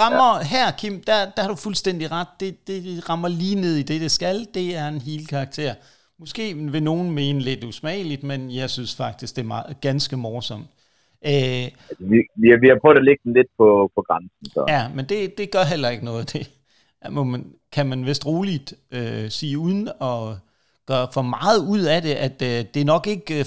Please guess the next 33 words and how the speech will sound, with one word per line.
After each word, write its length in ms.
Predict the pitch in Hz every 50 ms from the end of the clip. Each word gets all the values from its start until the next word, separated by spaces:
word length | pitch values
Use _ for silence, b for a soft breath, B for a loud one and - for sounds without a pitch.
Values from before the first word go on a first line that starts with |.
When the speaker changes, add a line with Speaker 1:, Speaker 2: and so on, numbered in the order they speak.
| - -
Speaker 1:
første 320 | - 185 196 - - - 139
gang, 320 | 107 - 123 135 139 139 -
at 220 | 135 131 - -
der 60 | 127
er 60 | 123 123
nogen 260 | 127 131 139 151 147
ting 300 | - 147 135 135 - -
i, 220 | 127 117 117 120 120 113
øh, 60 | 110 - - -
<laughs> 320 | 156 151 113 135 123 139 139 - - - b b b b b b b -
den 120 | 160 151
store 320 | - - 160 156 170 175 151
wrestling-verden, 840 | 147 170 185 - - 147 143 127 120 117 120 127 135 139 147 143 131
der 80 | 151
er 60 | 143 139
lige 260 | 135 135 147 165 165 -
på 80 | - 135
grænsen 580 | - - 123 123 123 131 - - 131 120 107 -
i 60 | - 117
forhold 360 | - 135 123 120 120 123 120
til, 160 | - - 123
hvad 100 | 110 113
man 160 | 110 107 107
siger, 280 | 101 - 113 113 117 117
og 160 | 117 113 113
en 140 | 113 117 107 -
del 300 | 151 151 131 113 101 - _ _ _ _ _ _ _ _ _
går 160 | - 131 117
måske 540 | 113 113 113 110 - - 147 139 135 135 - -
en 160 | - 185 190
lille 320 | 190 180 175 196 190 185 170
smule 320 | - 143 135 117 113 117
over. 340 | - 123 123 120 - -